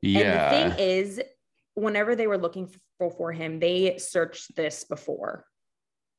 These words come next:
Speaker 2: They
Speaker 1: And it
Speaker 2: searched
Speaker 1: wasn't
Speaker 2: this
Speaker 1: there.
Speaker 2: area and it wasn't there. And they had, like, rescue dogs and, like, cadaver dogs. So, I mean,
Speaker 1: Yeah.
Speaker 2: and these dogs are, like, good at their,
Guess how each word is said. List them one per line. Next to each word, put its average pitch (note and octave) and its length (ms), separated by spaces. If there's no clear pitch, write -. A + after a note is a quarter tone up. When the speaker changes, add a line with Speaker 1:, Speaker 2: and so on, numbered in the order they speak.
Speaker 2:
They F3 240
Speaker 1:
And G2+ 120
it - 20
Speaker 2:
searched F2+ 60
Speaker 1:
wasn't E2+ 240
Speaker 2:
this - 0
Speaker 1:
there. D#2+ 100
Speaker 2:
area F#2 400
and F3+ 120
it E3 60
wasn't D#3+ 280
there. D3 200
And F3 120
they G#3 100
had, B3 220
like, E3+ 180
rescue F3 500
dogs D#3 400
and, E3+ 80
like, D#3 160
cadaver C#3 440
dogs. - 380
So, E3+ 140
I E3 120
mean, E3 60
Speaker 1:
Yeah. D#2+ 480
Speaker 2:
and G3 120
these C4 120
dogs F#3+ 340
are, F3+ 60
like, D#3 240
good F3 140
at C#3+ 100
their, D#3 240